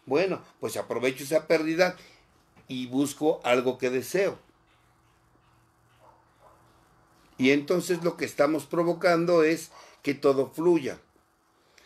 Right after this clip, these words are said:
Ya sea que primero busque lo que deseo, miento, que primero busque ver qué sacrifico para conseguir lo que deseo,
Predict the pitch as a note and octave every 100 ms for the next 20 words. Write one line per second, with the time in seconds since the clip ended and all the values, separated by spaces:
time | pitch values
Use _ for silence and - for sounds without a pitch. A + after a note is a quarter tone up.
0 | _ - D3 E3+ G3+ F3+ F3+ - D3+ D#3+
1 | F#3+ G3 D#3+ A2+ - _ _ _ _ _
2 | C3 E3 A3 - G3 E3+ D#3+ D#3 D3 C3
3 | - E3+ D3+ G#2+ - _ _ _ _ _
4 | _ _ - - _ _ _ _ B2+ C3+
5 | B2+ A2 - _ _ _ - - C#3+ D#3+
6 | G3 F#3+ C3 - C3 E3+ A#3 - A3 F#3
7 | C3 - _ _ _ _ _ _ _ -
8 | _ _ - - _ _ - - - _
9 | _ B2+ C#3 G3 F3 - F#3 F#3+ F#3+ F3+
10 | G#3 E3 - F#3+ F#3 C3+ A2+ - C3 B2+
11 | B2+ C#3+ C#3 G3 G#3+ G3 F3+ D#3+ E3 F3
12 | G#3+ A3+